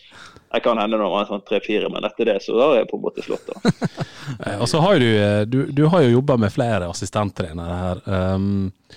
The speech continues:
Speaker 2: altså, Sindre Eid, han sier at han har ekstremt mange historier, men han, eh, jeg tror ikke han tør å dele så veldig mye, i og med at han, eh, dere er i samme klubb, og du, kanskje du kan legge litt press for å få fjernet han hvis det går for galt, dette her.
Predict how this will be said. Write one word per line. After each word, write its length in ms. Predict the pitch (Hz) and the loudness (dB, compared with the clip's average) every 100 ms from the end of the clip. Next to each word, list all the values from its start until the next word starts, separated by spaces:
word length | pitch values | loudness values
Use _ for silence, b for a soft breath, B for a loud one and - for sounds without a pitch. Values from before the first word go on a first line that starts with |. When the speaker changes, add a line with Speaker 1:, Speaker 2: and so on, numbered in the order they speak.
| B B B | B B B
Speaker 2:
altså, 100 | 92 | -2
Sindre 300 | 127 139 147 120 | 0 2 2 2
Eid, 140 | 101 | 2
han 140 | 127 113 | 0 0
sier 180 | 131 107 | 2 0
at 120 | 98 | 0
han 140 | 135 107 | 0 2
har 240 | 117 104 - - | 0 -4 -10 -16
ekstremt 680 | - - - 175 147 95 - | -10 -8 -4 0 2 2 -2
mange 220 | 92 110 | -2 0
historier, 640 | 107 - 117 92 95 151 156 | 0 0 2 2 2 0 0
men 220 | 143 139 | 0 2
han, 160 | 131 123 | 2 2
eh, 540 | 123 123 120 120 - - 147 | 2 2 2 0 -2 -2 0
jeg 60 | - | 0
tror 80 | 180 | 2
ikke 120 | 135 | 2
han 80 | 123 | 0
tør 280 | 127 135 101 98 | 2 2 0 -2
å 160 | 101 | -2
dele 320 | 107 107 120 117 | 0 0 0 0
så 80 | |
veldig 140 | 101 87 | -2 -2
mye, 140 | 92 - | -4 -4
i 60 | 110 | -2
og 80 | 110 | 0
med 80 | 101 | 0
at 100 | 104 | 0
han, 200 | 101 101 | 0 0
eh, 260 | 101 - 123 - | 0 0 -4 -6
dere 160 | - 131 | -2 0
er 140 | 139 | 2
i 20 | |
samme 240 | 127 139 127 | 2 0 2
klubb, 300 | 135 117 98 | 2 0 0
og 120 | 101 | 0
du, 60 | 101 | 0
kanskje 360 | 101 113 120 123 | 0 -2 0 -2
du 20 | |
kan 140 | 110 104 | 0 0
legge 140 | 107 | 2
litt 100 | 104 | 0
press 220 | 110 104 - | 0 -2 -2
for 140 | 90 | -2
å 40 | |
få 80 | 92 95 | -2 -2
fjernet 260 | 101 104 | 0 0
han 80 | 98 | -2
hvis 140 | 90 - | -4 -4
det 80 | 98 | -4
går 120 | 92 | 0
for 100 | 104 | 0
galt, 220 | 98 92 | 0 0
dette 160 | - - | -2 -2
her. 420 | 185 - - | -2 -4 -4